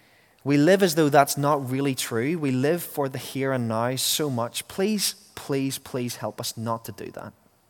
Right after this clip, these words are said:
Help us to realize that we're here for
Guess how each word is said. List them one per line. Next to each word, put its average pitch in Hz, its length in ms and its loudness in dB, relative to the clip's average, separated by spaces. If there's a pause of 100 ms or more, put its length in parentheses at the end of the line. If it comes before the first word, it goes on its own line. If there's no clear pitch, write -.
(1500)
Help 151 220 -2
us 151 140 -2
to 135 100 -4
realize 120 680 -2 (720)
that 104 140 -6
we're 120 140 -2
here 131 260 -2
for 117 480 -2